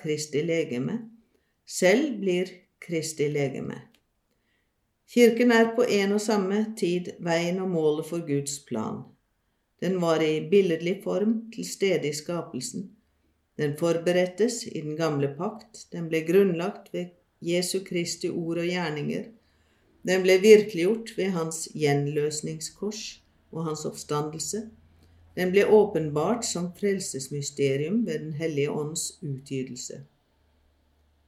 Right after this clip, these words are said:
Den skal fullbyrdes i himmelens herlighet som forsamlingen av alle jordens gjenløste.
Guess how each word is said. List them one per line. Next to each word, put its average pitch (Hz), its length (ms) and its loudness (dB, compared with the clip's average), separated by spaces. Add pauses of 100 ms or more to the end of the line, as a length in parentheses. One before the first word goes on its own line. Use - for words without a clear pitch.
Den 151 140 0
skal 185 200 2
fullbyrdes 185 880 2
i 180 80 -2
himmelens 175 580 0
herlighet 165 720 -4 (500)
som 175 300 -2
forsamlingen 139 880 -2
av 156 140 -10 (100)
alle 143 400 -4
jordens 131 760 -6 (200)
gjenløste. - 800 -6